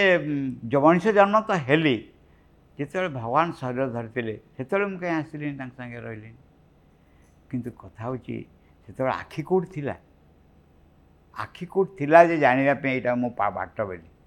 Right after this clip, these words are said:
ଏଇଟା ମୋ ଘର, ଏଇଟାକୁ ଚିହ୍ନିବା ପାଇଁ ଆଖି କୋଉଠି ଥିଲା ମୋର? ତ ଆଖି ବି ନଥିଲା। ତାଙ୍କରି କୃପା ଫଳରେ ଯେ ଆଖି ଆସେ। ମୋତେ ମହାରାଜ ଥରେ ବଢ଼ିଆ କରି ମଜା କରି କହିଲେ,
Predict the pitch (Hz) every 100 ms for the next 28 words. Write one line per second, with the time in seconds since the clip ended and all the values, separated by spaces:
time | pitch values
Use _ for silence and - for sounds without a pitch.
0 | _ _ _ _ _ _ _ - 135 139
1 | 160 160 127 95 123 123 107 - - -
2 | 123 131 - 127 123 135 139 135 110 -
3 | 180 180 208 131 107 92 87 80 _ _
4 | _ _ _ - 131 113 - 170 160 110
5 | - 90 - _ _ _ - - - 151
6 | 151 202 226 220 185 175 233 202 185 160
7 | 127 104 - _ _ _ _ _ - 131
8 | 131 135 113 - 131 95 - 92 _ _
9 | _ _ _ - 123 113 127 127 135 135
10 | 131 131 117 117 107 120 107 107 104 98
11 | 107 101 95 95 -